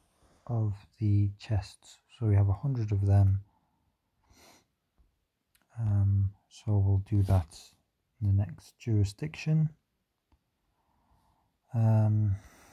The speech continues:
yeah, uh, the Grand Showdown, we're doing okay. There's a lot more space though.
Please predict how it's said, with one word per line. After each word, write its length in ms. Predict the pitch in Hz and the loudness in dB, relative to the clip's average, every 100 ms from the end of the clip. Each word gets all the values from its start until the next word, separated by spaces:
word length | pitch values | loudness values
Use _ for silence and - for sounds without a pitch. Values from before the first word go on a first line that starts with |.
| _ _ _ _ _ _ _ _ _ _ _ _ _ _ _ _ _ _ - - _ | _ _ _ _ _ _ _ _ _ _ _ _ _ _ _ _ _ _ -20 -20 _
yeah, 280 | 139 139 123 - - | -6 -2 -4 -4 -8
uh, 280 | 131 131 131 | -6 -4 -4
the 100 | 127 | -4
Grand 260 | 131 135 104 | -4 -6 -8
Showdown, 840 | - 131 127 123 120 117 117 113 - _ _ _ _ - - - - - - - _ _ _ _ _ _ _ _ _ | -10 -6 -4 -2 0 0 0 -4 -8 _ _ _ _ -20 -20 -20 -20 -20 -20 -20 _ _ _ _ _ _ _ _ _
we're 80 | 131 | -8
doing 340 | 127 131 110 101 98 | -4 0 2 2 0
okay. 280 | - 101 101 98 _ _ _ _ _ _ _ _ _ _ _ _ _ 110 | 0 0 0 -2 _ _ _ _ _ _ _ _ _ _ _ _ _ 0
There's 140 | 98 | 2
a 40 | 98 | 4
lot 140 | 113 | 2
more 240 | 117 98 92 | 0 0 -2
space 640 | - - 110 104 98 - - | -6 -6 -2 -2 -4 -8 -6
though. 320 | 110 104 | -2 -2